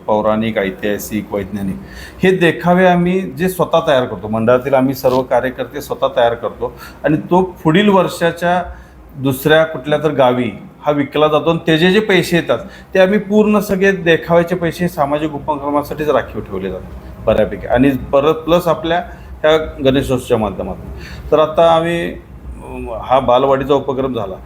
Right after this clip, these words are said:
खरं आज आरोग्य शिबिर असू दे, दरवर्षी आरोग्य शिबिर घेतलं जातं. मुलं, अ, लोकांना चष्मे वाटप असू दे, परत ब्लड डोनेशन कॅम्प घेतो, परत, अ, आपण, अ,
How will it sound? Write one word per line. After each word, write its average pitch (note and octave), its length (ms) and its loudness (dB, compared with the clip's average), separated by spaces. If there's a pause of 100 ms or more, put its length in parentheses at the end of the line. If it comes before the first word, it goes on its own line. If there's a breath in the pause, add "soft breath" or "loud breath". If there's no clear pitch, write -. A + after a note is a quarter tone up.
(300 loud breath)
खरं C#3 400 4 (480)
आज B2+ 300 2
आरोग्य C3 420 4
शिबिर A#2+ 340 0
असू G2+ 200 -4
दे, A2 120 -6
दरवर्षी D#3 500 2
आरोग्य C3+ 320 2
शिबिर A#2+ 260 -6
घेतलं G2+ 300 -10
जातं. F#2+ 280 -12
मुलं, A2+ 180 -2
अ, A2+ 560 -4
लोकांना A2+ 420 -2
चष्मे A#2+ 380 -2
वाटप G2+ 360 0
असू F#2+ 260 -8
दे, F#2+ 120 -6 (360 loud breath)
परत A#2+ 100 2
ब्लड B2+ 240 4
डोनेशन B2+ 340 2 (120)
कॅम्प C3 260 2
घेतो, G2 380 -6 (400 loud breath)
परत, B2 320 2
अ, A#2+ 440 2 (300)
आपण, B2+ 340 0
अ, A#2+ 380 -4